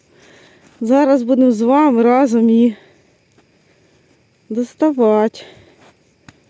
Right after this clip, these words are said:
Ага. Не так просто сьогодні. Все понамерзало.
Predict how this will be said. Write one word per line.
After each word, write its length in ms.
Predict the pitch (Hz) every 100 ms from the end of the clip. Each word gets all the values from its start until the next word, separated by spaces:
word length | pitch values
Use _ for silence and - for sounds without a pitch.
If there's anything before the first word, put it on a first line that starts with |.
| _ _ _ _ _ _ -
Ага. 580 | 247 247 240 226 226 220 - - - - - _ _ _ _ _ _ _ _ _ _ _ - - _ _
Не 120 | 254 269
так 220 | 311 302 -
просто 500 | 381 349 269 - 208
сьогодні. 440 | - 208 196 220 196 - - - _ _
Все 360 | - - 320 269
понамерзало. 1200 | 262 254 247 233 233 226 240 285 277 240 185